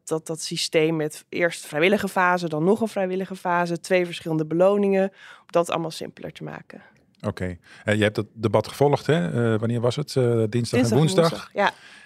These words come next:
Speaker 2: Eh, en volgens mij heb jij ook iets gemerkt van nog wat, eh, achterblijvende, eh, onvrede,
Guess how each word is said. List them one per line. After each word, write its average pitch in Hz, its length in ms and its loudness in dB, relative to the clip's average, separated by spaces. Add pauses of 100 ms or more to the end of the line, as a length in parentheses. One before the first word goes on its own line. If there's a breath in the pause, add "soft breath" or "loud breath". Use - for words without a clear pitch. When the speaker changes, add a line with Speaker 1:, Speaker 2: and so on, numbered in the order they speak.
(140)
Speaker 2:
Eh, 117 440 0
en 120 160 2
volgens 117 260 -2
mij 131 120 2
heb 117 160 2
jij 120 160 0
ook 127 180 -2
iets - 160 -6
gemerkt 120 460 0
van 113 340 2
nog 110 200 0
wat, 107 360 0
eh, 104 600 0
achterblijvende, 101 1160 -2
eh, 92 240 -4
onvrede, 104 760 0